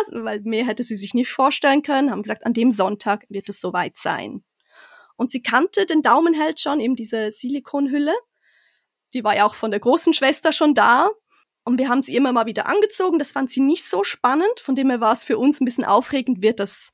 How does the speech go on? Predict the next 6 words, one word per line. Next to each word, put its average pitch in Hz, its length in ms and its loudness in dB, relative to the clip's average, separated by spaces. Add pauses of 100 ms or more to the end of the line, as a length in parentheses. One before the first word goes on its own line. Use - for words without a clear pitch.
(120)
wird 285 180 0
sie's - 140 -4
akzeptieren 208 680 -2
an 294 160 -2
dem 302 160 2
Sonntag? 311 680 -2